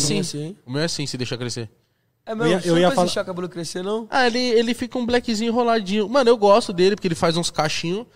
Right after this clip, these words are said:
Speaker 1: Só que, tipo, minha cabeça é muito grande.
Speaker 2: Não é.
Speaker 1: É. Mil grau.
Speaker 3: É, você tem uma barba.
Speaker 2: Não.
Speaker 1: Meu pote é grande. Se
Speaker 3: Uma
Speaker 1: eu deixar
Speaker 3: bela
Speaker 1: crescer,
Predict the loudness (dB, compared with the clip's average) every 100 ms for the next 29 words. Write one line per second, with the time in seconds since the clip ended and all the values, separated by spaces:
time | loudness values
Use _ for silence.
0 | _ _ -4 -2 -2 -2 -4 -4 -2 2
1 | 4 4 2 -2 -6 _ _ _ _ _
2 | _ _ _ _ -4 -2 0 -2 -2 -4
3 | 0 2 2 0 -10 _ -8 -6 -4 -6
4 | -10 -16 _ _ -10 -6 -4 -6 -12 -16
5 | -20 _ _ _ _ _ _ _ -12 -6
6 | -6 -8 -10 -8 -8 -8 -12 -12 -14 -14
7 | -6 -6 -4 -4 0 0 0 0 2 2
8 | 0 2 4 4 4 4 4 2 6